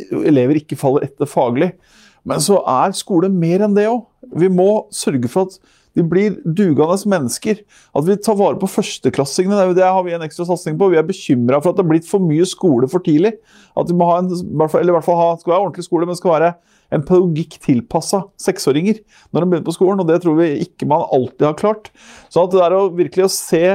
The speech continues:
hele menneskene, sørge for at alle fag er viktige, fordi det handler om å utdanne mennesker, eller danne mennesker, ikke bare utdanne kunnskap. Så jeg er sikkert enig i det,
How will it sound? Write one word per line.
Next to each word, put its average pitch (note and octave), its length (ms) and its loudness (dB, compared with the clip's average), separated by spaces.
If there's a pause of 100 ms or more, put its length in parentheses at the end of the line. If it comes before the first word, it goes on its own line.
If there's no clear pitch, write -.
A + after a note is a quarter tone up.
(140)
hele E3+ 220 2
menneskene, F3 400 -2
sørge E3 180 0
for F#3+ 140 0
at - 80 -20 (800)
alle E3 280 2
fag F#3+ 240 0
er F#3 80 2
viktige, G3 320 0
fordi G3 220 0
det F3 100 0
handler C3+ 300 0
om D3+ 100 0
å D#3+ 60 4 (180)
utdanne C#3+ 380 0 (100)
mennesker, C3+ 480 -2
eller D#3 240 2
danne D3+ 400 0
mennesker, E3 460 -2 (340)
ikke C#3+ 180 -2
bare C3 280 2 (100)
utdanne A#2 320 -4
kunnskap. A#2+ 480 -4
Så C#3 140 2 (760)
jeg A2+ 80 0
er C3 140 2
sikkert D3+ 260 2
enig C3+ 160 2
i C#3+ 60 2
det, E3 80 4